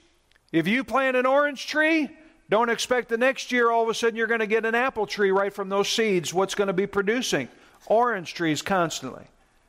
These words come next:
Whatever fruit trees that you are going to plant out, they're going to produce. Notice as far as the animals are concerned. Two pigs come together, what are they gonna produce?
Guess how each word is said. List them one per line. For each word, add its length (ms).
Whatever 440
fruit 280
trees 440
that 120
you 340
are 140
going 240
to 80
plant 320
out, 260
they're 120
going 200
to 80
produce. 760
Notice 340
as 80
far 220
as 80
the 160
animals 360
are 120
concerned. 800
Two 180
pigs 320
come 220
together, 420
what 160
are 40
they 120
gonna 220
produce? 760